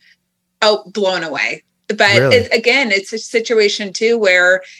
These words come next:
Speaker 1: you never know what will happen if you ask. So,
Speaker 2: Hmm.
Speaker 1: yeah.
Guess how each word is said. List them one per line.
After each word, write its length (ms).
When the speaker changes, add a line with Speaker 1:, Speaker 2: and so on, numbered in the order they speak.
Speaker 1:
you 160
never 300
know 320
what 340
will 120
happen 340
if 100
you 140
ask. 520
So, 440
Speaker 2:
Hmm. 140
Speaker 1:
yeah. 220